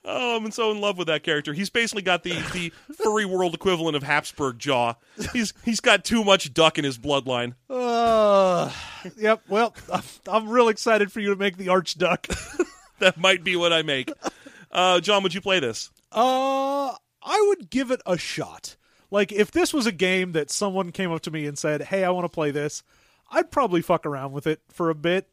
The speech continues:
Speaker 2: I'd be like, "Yeah, cool. I wanna make, like, an alligator guy." And he's like, "Yeah, let's make stuff." And then he, he does death rolls.
Speaker 1: Yeah.
Speaker 2: And he makes sushi, and he calls them death rolls.
Speaker 1: Their bonus ability, I believe, is scutes.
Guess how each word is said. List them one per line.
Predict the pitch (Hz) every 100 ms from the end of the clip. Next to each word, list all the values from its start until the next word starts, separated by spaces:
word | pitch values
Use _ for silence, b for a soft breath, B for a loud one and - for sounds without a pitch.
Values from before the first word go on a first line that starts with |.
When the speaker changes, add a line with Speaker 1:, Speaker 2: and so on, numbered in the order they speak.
| _
Speaker 2:
I'd | 208
be | 233
like, | 240 240
"Yeah, | 349 247
cool. | - 339 302 190
I |
wanna | 233 277
make, | 254
like, | 233 202
an | 190
alligator | 196 202 170 175 156
guy." | 151 170 151
And | 143
he's | 156
like, | 170 160 _ b b b
"Yeah, | - 202 170 135 135
let's | 208 185
make | 180 196 147
stuff." | - - 202 170 -
And | 156
then | 160
he, | 165 147 - _ _ -
he | 113 120
does | 117 190 147
death | 117 185 151
rolls. | 156 143 123 107 117 -
Speaker 1:
Yeah. | 175 381
Speaker 2:
And | 226
he | 208
makes | 240 -
sushi, | - 254 208 185 160
and | 143
he | 156
calls | 208 180
them | 160
death | 131 196
rolls. | 160 151 127 143
Speaker 1:
Their | 156 196
bonus | 196 185 170
ability, | 147 165 160 151
I |
believe, | 135 139 165 139
is | 120
scutes. | - - - 156 220 - - -